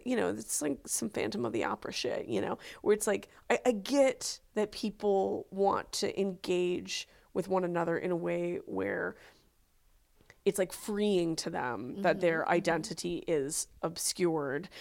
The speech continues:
Speaker 1: and so they can be their true selves because they have a mask, because they're wearing a mask, right?
Speaker 2: Yeah.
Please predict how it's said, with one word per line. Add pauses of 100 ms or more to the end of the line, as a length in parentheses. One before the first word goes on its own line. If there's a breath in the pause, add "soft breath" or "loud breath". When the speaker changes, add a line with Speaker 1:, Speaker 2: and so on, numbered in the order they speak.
(100)
Speaker 1:
and
so
they
can
be
their (260 loud breath)
true
selves
because
they (240 loud breath)
have
a
mask,
because
they're
wearing
a
mask,
right?
Speaker 2:
Yeah.